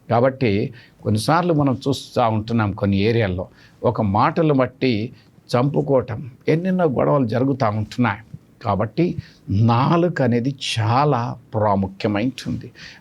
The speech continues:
మనం ఎంత తక్కువగా మాట్లాడి, ఆలోచన కలిగి, జ్ఞానంతో మాట్లాడటం, ప్రభుకి ఇష్టమైన రీతిలో మాట్లాడటం, దేవునికి మహిమకరంగా మాట్లాడటం,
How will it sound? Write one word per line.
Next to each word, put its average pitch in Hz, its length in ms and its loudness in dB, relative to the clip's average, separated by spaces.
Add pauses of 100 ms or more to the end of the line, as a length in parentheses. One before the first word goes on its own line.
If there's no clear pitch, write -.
మనం 147 160 4
ఎంత 170 560 0
తక్కువగా 147 500 0
మాట్లాడి, 113 720 0
ఆలోచన 127 600 2
కలిగి, 104 380 0
జ్ఞానంతో 127 840 0
మాట్లాడటం, 101 840 -2 (800)
ప్రభుకి 180 400 2
ఇష్టమైన 143 420 2
రీతిలో 123 480 0
మాట్లాడటం, 110 840 -2 (600)
దేవునికి 180 560 4
మహిమకరంగా 131 880 2
మాట్లాడటం, 117 880 0